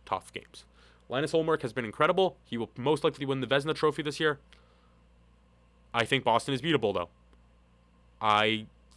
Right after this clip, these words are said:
everyone just remembers Tampa Bay Lightning two thousand nineteen, Columbus coming out, sweeping them in four games. Do I think the Panthers are sweeping the Bruins right now? Absolutely not.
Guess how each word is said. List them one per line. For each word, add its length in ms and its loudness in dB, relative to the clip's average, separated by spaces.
everyone 600 2
just 200 -4
remembers 460 -2
Tampa 280 -4
Bay 120 2
Lightning 320 2
two 160 -6
thousand 280 0
nineteen, 500 -4
Columbus 520 -4
coming 260 -6
out, 200 -4
sweeping 320 -8
them 80 -8
in 80 -12
four 160 -8
games. 220 -12
Do 180 4
I 80 6
think 160 -2
the 80 -2
Panthers 340 -6
are 80 0
sweeping 320 -6
the 60 -6
Bruins 260 -4
right 120 -4
now? 120 -8
Absolutely 1120 2
not. 200 -10